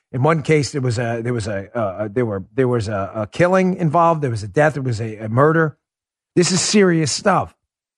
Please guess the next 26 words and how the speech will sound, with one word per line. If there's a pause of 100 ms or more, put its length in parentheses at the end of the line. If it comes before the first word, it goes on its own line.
(640)
You
had (420)
Antifa
folks
take
over
a
portion
of
Seattle
and
declare
it
an
autonomous
chop
zone (320)
by
any
definition
of
the
word
insurrection.
That's
it.